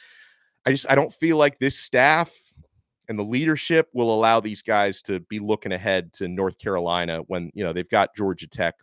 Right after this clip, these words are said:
right in front of them. I don't think that's gonna happen. Uh, eight one eight Cali Kane asks, "What are your keys to the month?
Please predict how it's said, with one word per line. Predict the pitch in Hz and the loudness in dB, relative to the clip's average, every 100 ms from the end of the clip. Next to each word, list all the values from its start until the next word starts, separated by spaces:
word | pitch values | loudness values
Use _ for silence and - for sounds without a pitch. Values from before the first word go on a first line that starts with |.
| - | -4
right | 87 64 | -4 -4
in | |
front | - 76 76 | -10 -10 -10
of | |
them. | 62 | -8
I | 82 | -4
don't | 95 | -4
think | - 87 | -4 -8
that's | 82 - | -10 -10
gonna | 76 | -12
happen. | 80 80 - - _ _ _ _ _ _ _ _ _ _ - - _ - | -10 -12 -12 -20 _ _ _ _ _ _ _ _ _ _ -20 -20 _ -2
Uh, | 98 92 90 87 85 85 - - | 2 4 4 2 0 -4 -6 -2
eight | 143 - | 0 2
one | 135 135 | 2 2
eight | 131 - - | 0 -2 0
Cali | 127 127 117 | 4 4 2
Kane | - 110 104 95 | -4 -4 -4 -4
asks, | 101 101 95 - - - _ - | -2 0 -2 -6 -20 -20 _ -2
"What | 120 226 | 2 2
are | |
your | 247 240 | 2 -4
keys | - 175 196 196 - | -6 -8 -4 -4 -4
to | 143 | -4
the | 110 | -4
month? | 101 156 143 - - | 2 2 2 -2 -20